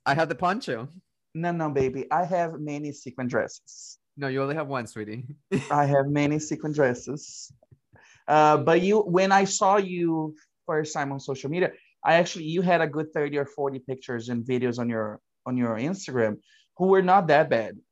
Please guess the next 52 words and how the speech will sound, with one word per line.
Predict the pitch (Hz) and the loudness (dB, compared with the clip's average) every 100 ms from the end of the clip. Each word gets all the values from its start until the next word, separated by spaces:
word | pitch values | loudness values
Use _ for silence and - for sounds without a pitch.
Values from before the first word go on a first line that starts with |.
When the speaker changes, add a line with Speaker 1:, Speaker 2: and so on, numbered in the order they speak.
| _ _ _ | _ _ _
Speaker 2:
We | 151 | -6
clearly | 156 180 185 196 | -2 4 4 4
saw | 196 185 160 | 0 -2 -2
that | 139 | -4
you | 143 | -4
were | 139 | -4
a | 131 | -4
new | 123 147 160 | -6 -10 -12
queen, | 139 120 | -10 -8
but | 123 135 | -8 -6
you | 165 | -4
were | 170 | -2
not | 151 147 | 0 2
that | 143 | 2
bad. | 127 113 | 2 0
I | 127 | -2
remember | 139 147 156 | -4 -6 -8
'cause | 156 139 | -8 -4
I | 135 | -2
went | 131 | -2
and | 131 123 | -4 -8
saw | - 123 120 120 _ _ _ _ | -2 0 0 -4 _ _ _ _
some | - 135 | -4 -2
videos | 127 135 131 | 0 0 0
of | 123 | -4
you | 127 | -4
in | 123 | -4
another | 120 117 110 | -2 -2 -4
bar. | 107 139 151 156 147 | -4 0 2 2 2
I | 135 | -2
saw | 135 143 | -4 -8
the | 135 | -8
video | 131 131 | -6 -6
of | 123 | -4
you | 123 | -6
doing | 120 123 117 | -6 -6 -6
the | - | -10
paint | - 147 135 | -12 -12 -10
on | 120 | -12
the | 107 | -10
dress. | - 135 160 175 175 - - - | -2 2 2 2 -2 -16 -18 -20
Speaker 1:
Mm-hmm. | 104 107 101 110 135 _ | -16 -14 -12 -14 -18 _
Speaker 2:
And | 196 | 2
I | 202 | 4
was | 226 | 4
like, | 247 | 4
"Oh, | 466 381 | 4 4
she's, | - 359 392 - 240 | 2 0 0 -6 -6
she's | 370 403 | -2 -2
okay." | 440 175 170 226 | 2 4 4 2
You | 175 160 | 0 0
were | 165 156 | 2 2